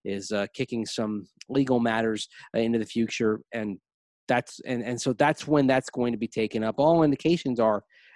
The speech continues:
it will go to trial. They've had, uh, uh, depositions on that over the last few months, but it's going to go to trial. Um, and so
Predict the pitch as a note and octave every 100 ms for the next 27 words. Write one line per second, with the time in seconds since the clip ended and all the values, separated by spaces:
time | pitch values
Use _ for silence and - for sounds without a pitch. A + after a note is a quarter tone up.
0 | - C#3 G#2+ A#2+ C#3+ C#3 B2 A2+ G2 -
1 | B2+ G2+ E2 D#2+ G2+ G2+ B2+ B2+ B2+ A2+
2 | G2+ - - - G#2 G2+ - C3 A#2+ A2
3 | A#2+ A2 G#2+ G#2+ G2+ G2+ G#2 G2+ - A#2+
4 | A2 G#2+ G#2 G2+ G2+ - A2 G2+ G2 F#2+
5 | - G2 - _ _ _ _ _ - D#3
6 | F3+ F#3+ F#3 F3 - E3 D3+ B2 A#2 G#2
7 | - A#2 A2 G#2+ G2 _ _ _ _ _
8 | _ _ _ _ F3+ - D#3+ C#3+ C3